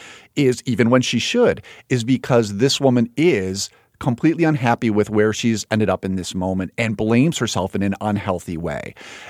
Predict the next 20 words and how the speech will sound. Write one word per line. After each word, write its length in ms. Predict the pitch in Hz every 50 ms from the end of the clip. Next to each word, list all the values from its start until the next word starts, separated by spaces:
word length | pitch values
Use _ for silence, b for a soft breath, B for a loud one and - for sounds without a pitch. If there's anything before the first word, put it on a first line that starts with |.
| B -
And 540 | 127 123 113 110 110 104 104 104 101 98 - _ -
all 220 | - 120 139 160 170
of 60 | 156
this 160 | 165 156 -
domestic 480 | - 156 139 135 131 127 - - 123 -
stuff 300 | - - 131 117 113 -
that 160 | - 107 92
is 80 | 95 85
recognizable 800 | 85 107 107 - - 110 107 110 110 113 107 101 110 117 113 104
that 180 | 110 98 -
we 140 | 92 95 90
see 400 | 85 - - - - 165 131 107
is 140 | 101 104 101
good 200 | 104 120 120 117
and 120 | 120 98
relatable, 600 | 95 92 80 80 85 98 101 - - 165 175 170 B B B B B
but 200 | - - 95 92
then 160 | 131 151 185
this 200 | 208 214 - -
movie 340 | 170 170 175 175 156 160 143